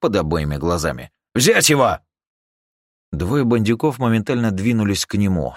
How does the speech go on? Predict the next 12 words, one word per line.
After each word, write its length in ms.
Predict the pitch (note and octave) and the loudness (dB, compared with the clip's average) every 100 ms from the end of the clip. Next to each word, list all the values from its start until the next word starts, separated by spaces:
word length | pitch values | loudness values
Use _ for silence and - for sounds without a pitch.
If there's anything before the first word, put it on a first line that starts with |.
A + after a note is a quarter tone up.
| - | -8
У 80 | D2 | -6
одного 380 | C2 C#2+ C#2+ F2+ | -4 -4 -4 -4
в 100 | D2 | -4
руках 380 | C2 C2 F#2+ - | -6 -4 -4 -4
словно 340 | - D#2+ C#2+ | -4 -4 -4
из 220 | B1+ C#2+ | -6 -6
ниоткуда 480 | D#2+ C#2 - A2+ F#2+ | -6 -8 -8 -6 -4
появился 440 | E2 E2 F#2+ - F#2+ | -4 -4 -4 -4 -8
шокер. 560 | - - - G#1+ - _ _ _ | -8 -10 -12 -16 -18 _ _ _
Второй 600 | - C2+ C2+ C2+ G2 - - | -8 -6 -4 -4 -6 -8 -4
достал 320 | G#2 - C2 | -4 -2 -4
наручники. 640 | D2 D2 C#2+ - - - | -4 -4 -6 -8 -12 -18